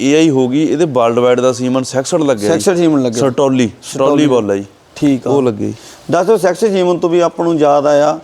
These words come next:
Speaker 1: ਹਾਂਜੀ, ਬ੍ਰਦਰ।
Speaker 2: ਵੀ ਹੁਣ ਜਿਵੇਂ ਬਹੁਤੇ ਕਿਸਾਨ ਪਸ਼ੂ ਪਾਲਕ ਨੇ, ਉਹਨਾਂ ਨੂੰ ਸੈਕਸਡ ਸੀਮਨ ਬਾਰੇ ਨਹੀਂ ਪਤਾ ਸੀ।
Speaker 1: ਹਾਂਜੀ।
Speaker 2: ਪਤਾ ਵੀ ਨੀਗਾ।
Speaker 1: ਹਾਂਜੀ।
Speaker 2: ਕਈਆਂ ਨੂੰ ਤਾਂ ਹੁਣ ਚੱਲ ਪਤਾ ਹੈਗਾ ਗਾ,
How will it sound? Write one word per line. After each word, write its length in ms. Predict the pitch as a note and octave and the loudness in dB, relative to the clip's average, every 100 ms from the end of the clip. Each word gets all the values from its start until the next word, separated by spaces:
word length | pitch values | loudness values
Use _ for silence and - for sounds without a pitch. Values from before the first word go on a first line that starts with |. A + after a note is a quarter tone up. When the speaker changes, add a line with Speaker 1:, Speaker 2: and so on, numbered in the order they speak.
| - | -10
Speaker 1:
ਹਾਂਜੀ, 180 | A#2 A2+ | -8 -4
ਬ੍ਰਦਰ। 160 | A2+ C#3 | -2 0
Speaker 2:
ਵੀ 80 | |
ਹੁਣ 500 | F3 D#3+ E3 E3+ E3+ E3 | 2 2 2 2 0 0
ਜਿਵੇਂ 240 | D3+ E3 | -2 0
ਬਹੁਤੇ 380 | D3+ D3+ D#3+ G3 | 2 0 2 0
ਕਿਸਾਨ 380 | F3+ D#3 D#3 D3+ | -2 -2 -2 -2
ਪਸ਼ੂ 260 | E3+ D3 | -2 -2
ਪਾਲਕ 340 | D#3+ D#3 D3 D3+ | 0 0 0 0
ਨੇ, 120 | D3+ | -2
ਉਹਨਾਂ 160 | D#3+ E3+ | 0 -2
ਨੂੰ 120 | F#3+ | -2
ਸੈਕਸਡ 280 | F3 E3 F#3 | -2 -2 -2
ਸੀਮਨ 240 | F3 D#3+ | 0 0
ਬਾਰੇ 180 | D3+ D#3 | 0 2
ਨਹੀਂ 200 | D3 E3 | 2 0
ਪਤਾ 280 | E3 C3 A#2 | -2 -2 -4
ਸੀ। 120 | A#2 - | -8 -8
Speaker 1:
ਹਾਂਜੀ। 200 | A2 G#2+ | -6 -6
Speaker 2:
ਪਤਾ 320 | G#2+ G3+ G#3+ A3 | -6 -2 0 0
ਵੀ 80 | |
ਨੀਗਾ। 340 | G3 F3 D3+ B2 - | -2 -2 -4 -6 -12
Speaker 1:
ਹਾਂਜੀ। 220 | G#2+ G#2 F#3+ | -14 -12 -8
Speaker 2:
ਕਈਆਂ 260 | F3 G#3 | -6 -6
ਨੂੰ 80 | G#3 | -2
ਤਾਂ 80 | G3+ | -2
ਹੁਣ 160 | F#3 | -2
ਚੱਲ 180 | F3 F3 | -2 -2
ਪਤਾ 400 | F#3 F3 E3+ E3 | -2 0 0 0
ਹੈਗਾ 360 | C#3+ C#3+ F3+ F3 | 0 2 2 2
ਗਾ, 220 | D#3 D3 | 0 -2